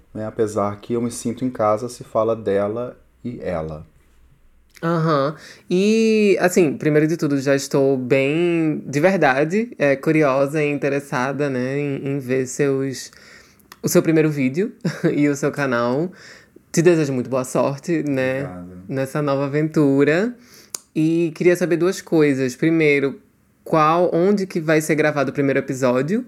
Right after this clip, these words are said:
Speaker 2: e sobre o que que ele vai ser? E qual a diferença pra você, ahn,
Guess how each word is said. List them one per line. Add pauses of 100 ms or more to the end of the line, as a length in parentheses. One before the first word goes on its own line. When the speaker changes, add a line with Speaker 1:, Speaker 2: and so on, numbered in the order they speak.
(140)
Speaker 2:
e
sobre
o
que
que
ele
vai
ser? (540)
E
qual
a
diferença
pra
você, (640)
ahn,